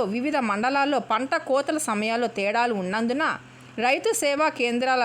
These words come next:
టార్గెట్లను అడ్జస్ట్ చేయాలని కొత్తపేట ఎమ్మెల్యే బండారు సత్యానందరావు కోరగా, గతంలో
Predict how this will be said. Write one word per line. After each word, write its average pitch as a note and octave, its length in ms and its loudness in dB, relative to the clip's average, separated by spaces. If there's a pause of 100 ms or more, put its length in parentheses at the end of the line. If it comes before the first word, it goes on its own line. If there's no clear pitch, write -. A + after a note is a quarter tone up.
(140)
టార్గెట్లను B3+ 600 0 (120)
అడ్జస్ట్ A#3 440 -2
చేయాలని A3+ 460 0 (120)
కొత్తపేట D4 460 -2
ఎమ్మెల్యే G#3+ 500 0 (380)
బండారు D4 500 0
సత్యానందరావు B3+ 800 -2
కోరగా, G3 400 0 (680)
గతంలో G4 380 2